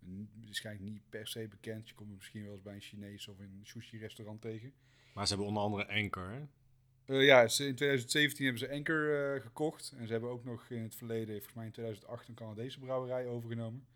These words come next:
Speaker 1: De overname, eh, naar verluidt is, eh, honderdvijfenzestig miljoen dollar.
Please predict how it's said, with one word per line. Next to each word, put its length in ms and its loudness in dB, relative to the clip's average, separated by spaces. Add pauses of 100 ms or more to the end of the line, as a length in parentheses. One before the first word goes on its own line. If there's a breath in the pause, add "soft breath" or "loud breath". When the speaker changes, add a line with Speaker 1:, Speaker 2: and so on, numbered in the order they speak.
(140 soft breath)
Speaker 1:
De 100 -8
overname, 840 4 (840)
eh, 80 -6
naar 220 2
verluidt 420 6
is, 280 0
eh, 420 -4 (680 soft breath)
honderdvijfenzestig 1000 -2
miljoen 300 -2
dollar. 280 -8